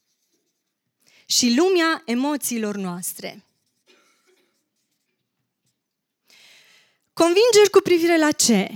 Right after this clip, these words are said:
Convingeri cu privire la noi înșine, la ceilalți, la viață, la tot ce ne înconjoară și la însuși Dumnezeu. Convingerile acestea sunt cele care determină emoțiile noastre.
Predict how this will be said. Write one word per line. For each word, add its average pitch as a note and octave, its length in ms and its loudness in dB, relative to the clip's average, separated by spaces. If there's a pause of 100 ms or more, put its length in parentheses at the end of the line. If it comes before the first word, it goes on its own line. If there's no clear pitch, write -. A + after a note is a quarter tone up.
(360)
Convingeri C#4 480 2
cu A#3 120 -10
privire A3+ 380 -6
la G3+ 160 -4
noi B3 340 -2
înșine, G3+ 800 0
la B3+ 180 0
ceilalți, G3 800 -2
la C4 220 0
viață, G#3 680 -4
la A#3 140 -2
tot C#4 200 -4
ce - 140 -4
ne D4+ 100 -4
înconjoară A#3+ 580 -2
și B3 200 -2
la B3+ 140 -2
însuși C4 320 -4
Dumnezeu. G#3+ 680 0 (720)
Convingerile C4+ 760 4
acestea G3+ 1000 0 (220)
sunt A3+ 300 -6
cele D#4 260 0
care A#3 340 -4
determină G3+ 1080 -6 (140)
emoțiile A3+ 640 0
noastre. G3 720 -2